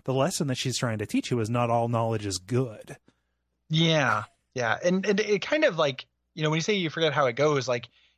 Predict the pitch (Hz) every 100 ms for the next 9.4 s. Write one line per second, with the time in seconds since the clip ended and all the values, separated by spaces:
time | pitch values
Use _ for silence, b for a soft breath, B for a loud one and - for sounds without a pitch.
0 | b 160 131 131 202 202 104 110 135 -
1 | - 147 175 233 - 135 131 180 196 175
2 | 185 196 202 165 143 165 165 160 143 -
3 | 139 135 135 135 127 131 143 143 139 127
4 | - 131 127 135 135 165 151 - - 135
5 | 131 202 254 127 123 - B B B B
6 | B - 147 147 143 143 143 - 131 127
7 | - 143 180 180 143 139 131 143 143 139
8 | 175 190 147 - 220 139 143 139 131 139
9 | 180 143 127